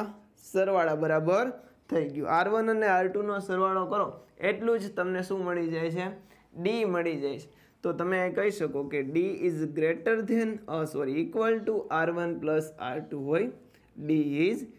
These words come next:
equal to R one plus R two હોય, તો ત્રણ સમાન સ્પર્શક મળે. કયા કયા એ દોરું છું. બે તો આપણને જોઈને જ ખબર પડી જાય છે કે એક સ્પર્શક આ હશે અને એક હશે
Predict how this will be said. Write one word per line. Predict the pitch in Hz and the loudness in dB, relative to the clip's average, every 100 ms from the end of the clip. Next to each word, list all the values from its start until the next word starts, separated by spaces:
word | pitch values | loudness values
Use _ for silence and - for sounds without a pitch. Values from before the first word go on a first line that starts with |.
| - - 165 | -16 -4 -4
equal | - 214 220 220 | 0 0 0 0
to | 214 127 | 0 2
R | 143 165 165 | 2 2 0
one | 165 156 | -2 0
plus | 180 254 269 - - - | 0 0 -2 -12 -20 -4
R | 160 156 - | 0 0 -2
two | 147 135 | -10 -4
હોય, | 156 214 220 - _ _ - | -2 -2 -6 -16 _ _ -4
તો | 160 151 139 160 - _ - | 0 0 -2 -8 -18 _ -8
ત્રણ | 156 180 185 180 | -2 0 -2 -4
સમાન | 156 151 151 147 139 | -8 -8 -8 -10 -12
સ્પર્શક | - 143 143 175 196 214 - _ - | -12 -12 -6 -2 -2 -4 -16 _ -12
મળે. | 143 127 - | -12 -12 -4
કયા | 175 202 190 | 0 2 2
કયા | 175 175 165 | 2 2 2
એ | |
દોરું | 143 139 - | 0 -2 -6
છું. | - - _ _ _ _ _ _ _ _ _ _ _ _ _ _ 180 | -14 -20 _ _ _ _ _ _ _ _ _ _ _ _ _ _ 0
બે | 190 226 | 2 2
તો | 269 233 | 4 2
આપણને | 233 240 233 | 2 2 2
જોઈને | 180 190 202 196 | 4 2 2 0
જ | 190 | 0
ખબર | 175 170 151 | 2 2 0
પડી | 160 147 | 0 2
જાય | 151 151 | 2 2
છે | 151 143 | 0 0
કે | 143 147 | 2 2
એક | 156 156 | 2 -2
સ્પર્શક | - 143 147 135 - | -4 -4 -2 -6 -4
આ | 87 73 | -6 -8
હશે | - - - _ _ - _ _ _ _ - | -14 -20 -20 _ _ -20 _ _ _ _ -10
અને | 160 147 - 127 | -6 -6 -4 -4
એક | 143 143 143 | -4 -6 -8
હશે | - 143 | -6 -4